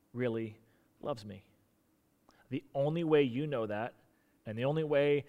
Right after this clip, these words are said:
that gets revealed, is through trials. And that's why Peter says, "You can rejoice," because what happens when you go through and you endure it,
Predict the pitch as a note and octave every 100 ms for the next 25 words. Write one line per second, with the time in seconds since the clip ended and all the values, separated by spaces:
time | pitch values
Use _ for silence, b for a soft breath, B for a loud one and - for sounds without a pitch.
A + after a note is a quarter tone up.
0 | B C3+ B2+ A#2+ - A2+ A#2 C#3 G2 G#2+
1 | b b b _ _ _ _ _ _ _
2 | _ G#2+ - - A2+ G#2 - - _ _
3 | _ _ _ _ _ _ _ _ _ _
4 | - B2 - B2+ A#2 C3+ B2+ B2+ A#2 b
5 | b C#3+ D3 C#3 A#2 D3+ C#3 - C3 B2
6 | C3 B2 D3+ C#3 A#2+ B2 A2+ D3 D3+ C#3+
7 | C3+ B2+ C3+ E3 A#3